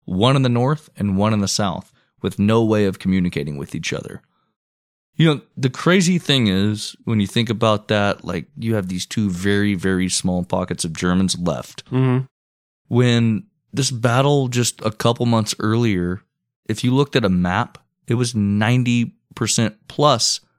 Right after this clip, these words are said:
Speaker 1: German
Speaker 2: Yeah.
Speaker 1: occupied territory.
Speaker 2: Yeah, a lot.
Speaker 1: Like, you had a very small sliver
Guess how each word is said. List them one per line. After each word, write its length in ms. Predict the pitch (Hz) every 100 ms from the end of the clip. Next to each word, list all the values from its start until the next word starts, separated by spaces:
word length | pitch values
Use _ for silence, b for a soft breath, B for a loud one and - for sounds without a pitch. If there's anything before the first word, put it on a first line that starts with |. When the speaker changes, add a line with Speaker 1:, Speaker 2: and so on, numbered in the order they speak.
| _ _ 117
Speaker 1:
German 420 | 107 107 117 104
Speaker 2:
Yeah. 280 | 92 180 160
Speaker 1:
occupied 320 | 107 101 104
territory. 640 | 110 139 143 - - - _
Speaker 2:
Yeah, 220 | 123 123 -
a 100 | 139
lot. 200 | 139 107
Speaker 1:
Like, 80 | 104
you 140 | 131
had 200 | 120 110
a 180 | 95 92
very 460 | 90 - 113 113 113
small 360 | - - 117
sliver 840 | 107 - - 135 143 147 120 87